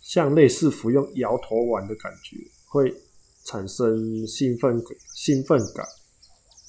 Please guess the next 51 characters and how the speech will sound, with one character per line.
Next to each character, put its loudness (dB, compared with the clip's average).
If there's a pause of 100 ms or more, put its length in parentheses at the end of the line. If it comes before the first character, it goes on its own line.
(320)
恍 0
惚， 2
恍 0
惚 -2
兴 -4
奋 0
感 -8
就 2
很 -8
爽。 -6 (480)
我 0
是 -8
没 0
有， -4 (240)
没 -4
有 -2
嗑 0
过， -2
所 -4
以 0
我 0
不 -8
知 -2
道 -2
那 -6
种 -8 (120)
感 -10 (140)
觉 -20 (140)
啊。 -20 (400)
可 -6
是 0
你 2
爽 0
完 -2
以 0
后， 2 (760)
清 2
醒 -2
的 -6
时 -6
候 -2
会 -2 (360)
失 0
落 6
感 -8
会 -4
很 -6
重， -4 (460)
让 -2
人 -2
家 0